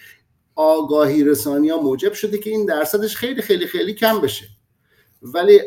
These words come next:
الان خیلی شرمسارم که بگم این اتفاقه داره در کشور خود من اتفاق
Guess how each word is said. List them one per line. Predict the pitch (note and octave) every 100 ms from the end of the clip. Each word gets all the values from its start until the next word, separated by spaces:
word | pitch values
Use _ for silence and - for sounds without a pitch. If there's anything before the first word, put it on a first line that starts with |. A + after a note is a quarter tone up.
| D3+
الان | D#3 D#3 F#3+ G3+ -
خیلی | - E3+ F3+ F3+ F3+ F3 E3+
شرمسارم | - D3 C#3 C#3 C3+ C3+ A#2+ - - F3 G#3 G#3 G3+ F#3+
که | F3+
بگم | E3 E3 E3
این | D#3+ C#3+
اتفاقه | - B2+ - C3 D3
داره | C#3+ C3+
در | B2
کشور | A2+ A#2+ - B2 A#2+
خود | - C3+
من | C3+ E3+ D#3+
اتفاق | - A2 A#2+